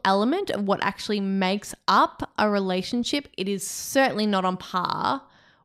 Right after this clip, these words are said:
with the amount of time spent on things like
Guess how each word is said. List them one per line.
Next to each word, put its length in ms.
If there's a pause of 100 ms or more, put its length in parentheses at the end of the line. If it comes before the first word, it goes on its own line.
with 220
the 340
amount 400
of 60
time 340
spent 400
on 140
things 360
like 280